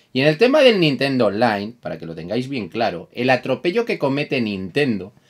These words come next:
esa parte de dar un deficiente servicio, porque yo creo que ahí estamos todos de acuerdo, es un error empresarial.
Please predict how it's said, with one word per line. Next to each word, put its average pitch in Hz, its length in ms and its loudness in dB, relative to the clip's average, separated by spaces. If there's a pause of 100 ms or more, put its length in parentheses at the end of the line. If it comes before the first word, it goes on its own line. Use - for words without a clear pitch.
(360)
esa 202 240 2
parte 156 380 0
de 107 340 -2
dar 131 380 2
un 170 180 -2
deficiente 117 580 -4
servicio, 101 640 -6
porque 90 240 -10
yo 113 140 -2
creo 110 240 -2
que 92 100 -8
ahí 104 160 -4
estamos 95 480 -6
todos 147 240 -6
de 160 60 -2
acuerdo, 98 440 -6 (760)
es 160 160 -4
un 233 100 2
error 180 400 4
empresarial. 113 1000 -2